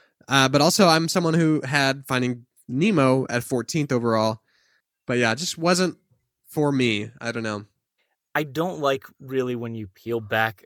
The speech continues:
Speaker 2: a character necessarily, kinda like the way they did with Darth Vader with the prequels. Like, I, I don't need Dory's backstory. I, I
Speaker 1: Mm-hmm.
Speaker 2: was fine knowing that she has,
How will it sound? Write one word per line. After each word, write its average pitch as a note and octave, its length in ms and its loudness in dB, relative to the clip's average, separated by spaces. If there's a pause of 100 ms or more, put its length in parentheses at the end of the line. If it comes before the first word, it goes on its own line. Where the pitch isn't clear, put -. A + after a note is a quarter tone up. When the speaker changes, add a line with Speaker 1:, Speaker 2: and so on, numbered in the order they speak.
(100)
Speaker 2:
a - 160 -20
character B2 500 -2
necessarily, D3 920 -4 (180)
kinda C3+ 160 -6
like C3 140 -4
the C3 60 -8
way C3 120 0
they B2 100 -6
did B2 140 -4
with A#2 160 -4
Darth A2 240 -2
Vader A2+ 560 -2
with A2 280 -4
the A2 80 -8
prequels. A#2+ 640 -6 (540)
Like, - 200 -10 (720)
I, D#3 120 0
I - 20 -2
don't F3 220 -2
need D#3+ 260 -6
Dory's C3 360 -4
backstory. G2 720 -8 (120)
I, B2 160 -6
I B2 240 -6
Speaker 1:
Mm-hmm. C3 300 -4
Speaker 2:
was C#3 120 -6
fine D3 460 -4
knowing C#3 400 -4
that A#2+ 240 -2 (260)
she A#2 360 -8
has, G#2+ 640 -6